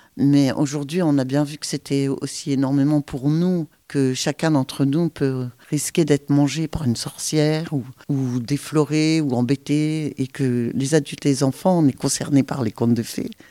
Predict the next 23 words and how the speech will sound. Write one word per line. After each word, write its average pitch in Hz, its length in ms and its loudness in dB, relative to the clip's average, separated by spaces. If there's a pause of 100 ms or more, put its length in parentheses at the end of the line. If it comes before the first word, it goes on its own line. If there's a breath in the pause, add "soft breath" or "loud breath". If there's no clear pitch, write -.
(440 loud breath)
Mais 165 100 4
mon 190 200 4
idée, 220 260 2
c'était - 260 -8
comment 247 320 2
est-ce - 160 -4
que - 80 -8
ça 220 160 -4
va 202 140 4
évoluer 190 480 2 (180)
toute - 200 -18
l'année. 143 300 0 (200)
Alors, 160 400 2
il 147 80 -2
y 160 60 2
en 151 100 4
a 147 80 4
une 208 260 4
là 147 200 4
qui 143 120 -8
a 135 60 -2
commencé, 165 760 -2
euh, « 123 240 -4